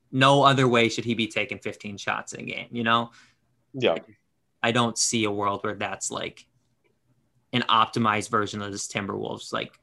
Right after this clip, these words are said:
Speaker 1: offense. And that's on coaching staff. And I've been, like,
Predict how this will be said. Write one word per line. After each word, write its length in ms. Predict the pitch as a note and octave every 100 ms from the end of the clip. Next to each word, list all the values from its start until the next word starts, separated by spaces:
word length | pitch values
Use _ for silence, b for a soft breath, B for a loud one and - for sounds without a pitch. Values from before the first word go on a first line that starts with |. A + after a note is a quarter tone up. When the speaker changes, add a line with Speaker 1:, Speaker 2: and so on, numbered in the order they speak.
| _ _ G#2+
Speaker 1:
offense. 400 | G2+ - A2+ A#2+
And 120 | B2+
that's 180 | D#3 F#3
on 160 | B2+
coaching 420 | - C3 C3 -
staff. 300 | - - - -
And 100 | C3+
I've 220 | D#3 B2+
been, 180 | C3+ B2+
like, 260 | A#2 -